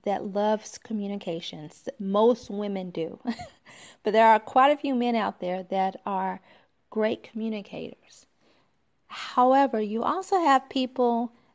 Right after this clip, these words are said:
that wants to always prove their point to you, no matter how big or how small it is, no matter how important it is or not. They feel the need to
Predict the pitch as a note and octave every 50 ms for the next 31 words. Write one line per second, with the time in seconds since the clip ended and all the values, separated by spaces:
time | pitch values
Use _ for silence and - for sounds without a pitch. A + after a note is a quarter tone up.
0 | _ - A3 G#3+ G#3 A3+ A3 A3 G#3+ G#3 G3+ G3+ G3+ A3+ - _ _ _ _ _
1 | _ _ _ _ _ _ _ _ _ _ _ _ _ _ _ _ _ _ _ _
2 | _ _ _ _ _ _ _ - G#3+ G#3+ - A3+ A#3 B3 B3+ C4 C4+ C4 - -
3 | _ - - - - - - _ _ _ _ - - - A#3+ A#3 A3 G3+ - _
4 | - - G#3+ A3+ A#3 A#3 A#3 A#3 A3+ A3+ A3+ A3 G#3+ G#3+ A3 - - - _ _
5 | _ _ _ _ _ - - - C4 C4 B3+ B3+ A#3+ A3 - G#3+ G#3 G3+ G3+ -
6 | - - G3 - - - _ - - G#3 F#3 F#3+ F#3+ F#3 F#3 F3+ F#3+ - _ _
7 | _ _ _ _ _ _ _ _ _ _ _ _ _ _ _ _ _ _ _ -
8 | G#3+ A3 A3 G#3+ G#3 G#3 G#3 G3+ G3+ G3 G#3 G#3 G#3+ A3 G#3+ G#3+ A3+ A3+ G#3 A3+
9 | A3+ G#3+ G#3+ G#3 G#3 G#3 G#3 - G3 F#3+ G3 F#3+ G3 F#3+ - - - G3 F3+ F3
10 | F3 F3 F3+ F3+ F3+ F3 - - F#3+ F#3 F#3 F3 F3+ F#3 F#3 F3+ - - - -
11 | - - - A3+ A3 - - A3+ A3 G#3 G#3 G#3+ G#3 G3+ G3+ G3+ G3+ G3 - -
12 | _ - G3 F#3 F#3 F#3 F3+ F3+ F#3 G3 - _ _ _ _ _ _ - F#3 F#3+
13 | G#3+ G#3 G#3+ A3 A#3 A3+ - - A#3 A3+ A3 A#3 G#3 G3 G3 F#3+ G3 F#3+ - -
14 | - - - G3+ G3 F#3+ F#3+ F#3 F#3